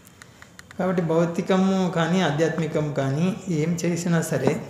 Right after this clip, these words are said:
ఇక్కడ వీళ్ళు తపస్సు చేశారు విష్ణువు కోసం, అది ఆధ్యాత్మికమా, భౌతికమా? ఆధ్యాత్మికం. లేదు నువ్వు,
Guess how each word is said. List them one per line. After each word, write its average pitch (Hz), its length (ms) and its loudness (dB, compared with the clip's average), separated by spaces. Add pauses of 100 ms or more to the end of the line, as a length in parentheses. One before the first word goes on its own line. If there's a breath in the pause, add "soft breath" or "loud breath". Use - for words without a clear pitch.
(320)
ఇక్కడ 208 200 4
వీళ్ళు 220 280 8
తపస్సు 214 460 4
చేశారు 202 320 4
విష్ణువు 170 400 0
కోసం, 180 400 2 (160)
అది 160 120 2
ఆధ్యాత్మికమా, 185 600 2
భౌతికమా? 151 540 -2 (1200)
ఆధ్యాత్మికం. 151 720 -4
లేదు 175 220 0
నువ్వు, 170 480 2